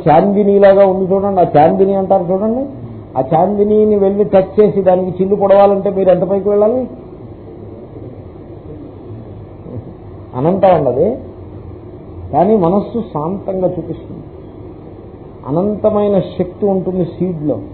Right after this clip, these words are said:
దాన్నే జీవేన ఆత్మన అనుప్రవిశ్య. జీవరూపంగా పరమేశ్వరుడు దాంట్లో ప్రవేశించి ఉన్నాడు. అక్కడ అనంతమైన పరమేశ్వరుని యొక్క శక్తి ఉన్నది. కానీ మీరు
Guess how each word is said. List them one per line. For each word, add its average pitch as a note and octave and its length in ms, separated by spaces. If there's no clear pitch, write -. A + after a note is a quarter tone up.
దాన్నే D#3 220
జీవేన E3+ 380
ఆత్మన D#3+ 420
అనుప్రవిశ్య. D#3+ 760
జీవరూపంగా F3+ 680
పరమేశ్వరుడు F3+ 760
దాంట్లో E3+ 340
ప్రవేశించి F3 540
ఉన్నాడు. E3 300
అక్కడ - 180
అనంతమైన G3+ 720
పరమేశ్వరుని G3 720
యొక్క G3+ 240
శక్తి - 460
ఉన్నది. D#3+ 360
కానీ E3+ 540
మీరు F3+ 400